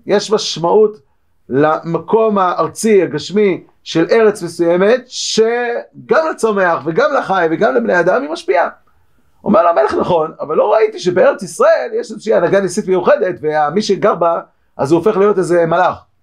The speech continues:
אבל לא שמעתי על שוכני ארץ ישראל שיש להם יתרון על שאר בני אדם." אומר לו החבר, "נכון, כך הריכם, זה שאתם אומרים שגדל בו הכרם, אילו לא היו נותנים בו הגפנים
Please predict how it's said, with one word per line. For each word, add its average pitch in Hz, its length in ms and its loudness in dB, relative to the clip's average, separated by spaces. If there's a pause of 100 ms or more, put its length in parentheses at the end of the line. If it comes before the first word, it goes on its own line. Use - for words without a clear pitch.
(1200)
אבל 135 140 2
לא 196 60 4
שמעתי 196 380 0
על 190 60 2
שוכני 185 300 -2
ארץ 190 120 -2
ישראל 180 420 0 (360)
שיש 190 260 0
להם 190 140 2
יתרון 180 360 0
על 160 140 -2
שאר 180 260 0
בני 185 260 0
אדם." 233 200 0 (760)
אומר 120 180 -2
לו 147 100 2
החבר, 143 300 -2
"נכון, 185 320 -2 (760)
כך 160 240 0
הריכם, 156 460 0 (320)
זה 175 300 0
שאתם 165 340 -4
אומרים 165 200 0
שגדל 151 400 0
בו 151 140 0
הכרם, 113 420 0 (580)
אילו 160 200 4
לא 180 120 4
היו 220 140 4
נותנים 196 320 0
בו 185 340 0
הגפנים 156 580 -2